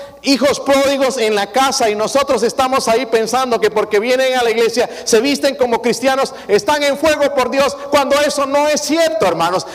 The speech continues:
Tenemos un problema serio en nuestra iglesia. Todos. Pero ¿sabe dónde va a empezar Dios a obrar?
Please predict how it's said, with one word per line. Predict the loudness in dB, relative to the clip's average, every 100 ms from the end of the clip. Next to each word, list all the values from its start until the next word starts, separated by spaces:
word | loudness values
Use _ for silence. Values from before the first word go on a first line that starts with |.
| 0
Tenemos | 0 0 0
un | -2
problema | 0 0 2 0
serio | -2 -2 -2
en | -2
nuestra | -2 -4 -2
iglesia. | -4 -6 -10 -14 -18 -18 -20 -20 -20 -20 _ _ _ _ _ _ _ _ _ _ _ _ _ _ _ _ _ _ _ _
Todos. | -14 -12 -14 -20 -20 _ _ _ _ _ _ _ _ _ _ _ _ _ _ _ _ _ _ _ _ _ _
Pero | -12 -8
¿sabe | -4 -2
dónde | -4
va | -6
a |
empezar | -10 -8 -6
Dios | -6 -8
a |
obrar? | -10 -10